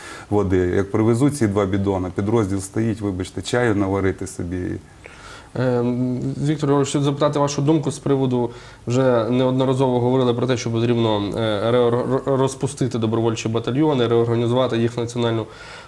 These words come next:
Speaker 2: гвардію, в Збройні Сили України. От, чи здатні от саме добровольчі батальйони в такому стані, якому вони є зараз, на вашу думку, е, повноцінно захищати, е, територію України?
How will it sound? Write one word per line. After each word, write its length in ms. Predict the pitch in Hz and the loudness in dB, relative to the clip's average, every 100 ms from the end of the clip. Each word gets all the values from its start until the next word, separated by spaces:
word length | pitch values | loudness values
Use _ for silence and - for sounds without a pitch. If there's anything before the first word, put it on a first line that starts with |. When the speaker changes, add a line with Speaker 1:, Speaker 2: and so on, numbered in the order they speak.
| - | -4
Speaker 2:
гвардію, 640 | 120 160 156 127 120 120 | 2 2 2 2 2 2
в 80 | 110 | 0
Збройні 400 | 113 120 117 117 | 0 2 2 0
Сили 280 | 117 120 113 | 0 0 2
України. 580 | 113 113 131 156 139 113 | 0 0 0 2 2 2
От, 160 | 107 104 - - - - | -2 -6 -18 -20 -20 -12
чи 400 | - 139 131 127 123 | -2 2 4 4 0
здатні 520 | 120 156 147 - 120 | 0 2 2 0 0
от 160 | 110 | 0
саме 280 | - 120 113 | -2 0 0
добровольчі 480 | 113 120 135 143 139 | 2 2 2 2 2
батальйони 400 | 117 120 143 139 | 0 2 0 0
в 60 | 110 | -2
такому 300 | 113 120 117 | -2 0 0
стані, 240 | 123 117 | -2 0
якому 260 | 113 120 113 | 0 0 0
вони 260 | 113 113 | 0 0
є 120 | 110 | 0
зараз, 340 | 110 120 110 117 | 0 0 0 -2
на 60 | |
вашу 220 | 120 127 127 | -2 -2 -2
думку, 380 | 170 190 139 - - - - | -2 -2 -6 -8 -16 -18 -6
е, 280 | 117 113 110 113 113 | -2 0 0 0 -2
повноцінно 440 | 120 120 117 135 113 | 0 0 2 2 2
захищати, 560 | 110 113 - 104 104 117 - - - | 0 -2 -2 -2 -4 -8 -16 -20 -12
е, 80 | 110 | -10
територію 480 | - 117 113 104 104 | -6 -6 -4 -2 -4
України? 320 | 110 113 107 | -4 -6 -8